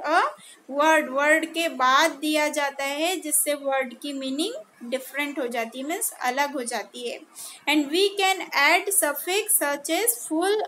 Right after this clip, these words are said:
or less। और जो है हम कौन कौन से सफिक्स लगा सकते हैं? फुल और लेस। ओके, at the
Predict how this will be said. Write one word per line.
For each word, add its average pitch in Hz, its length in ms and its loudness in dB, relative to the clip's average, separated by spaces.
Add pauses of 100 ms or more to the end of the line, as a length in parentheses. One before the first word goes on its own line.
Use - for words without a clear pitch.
(160)
or 269 240 2
less। 294 280 2 (300)
और 254 160 -4
जो 254 120 -4
है 277 180 -4
हम 262 180 -6
कौन 262 220 -2
कौन 285 220 -8
से 294 120 -6
सफिक्स 302 420 -4
लगा 311 260 0
सकते 320 300 -6
हैं? 370 300 -2 (800)
फुल 392 260 2 (340)
और 277 340 2
लेस। 302 480 2 (500)
ओके, 453 280 -2 (1300)
at 262 260 2
the 349 140 4